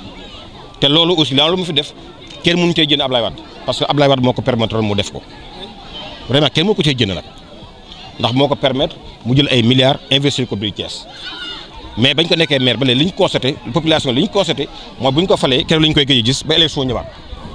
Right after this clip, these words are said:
Kon nag waa Thiès war nañu yóbbu ci loolu. Ñun nag bi ñu, bi ñu fekkante ni bi ñu Thiès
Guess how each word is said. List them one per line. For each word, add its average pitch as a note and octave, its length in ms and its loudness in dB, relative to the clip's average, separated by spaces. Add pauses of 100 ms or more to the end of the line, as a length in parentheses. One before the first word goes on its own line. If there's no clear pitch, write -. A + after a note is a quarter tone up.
(520)
Kon D3+ 80 2
nag E3 140 2
waa C3 100 4
Thiès D#3 240 0
war B2 100 0
nañu B2 120 2
yóbbu A2+ 180 2
ci A#2 60 0
loolu. F2+ 180 -2 (560)
Ñun F#3+ 140 2
nag F3 120 0
bi E3 100 -2
ñu, E3 260 -2 (400)
bi D3 80 -2
ñu - 40 -2
fekkante E3 300 -2
ni D3 60 -4
bi C3+ 140 -2
ñu E3+ 40 -6
Thiès F3 180 2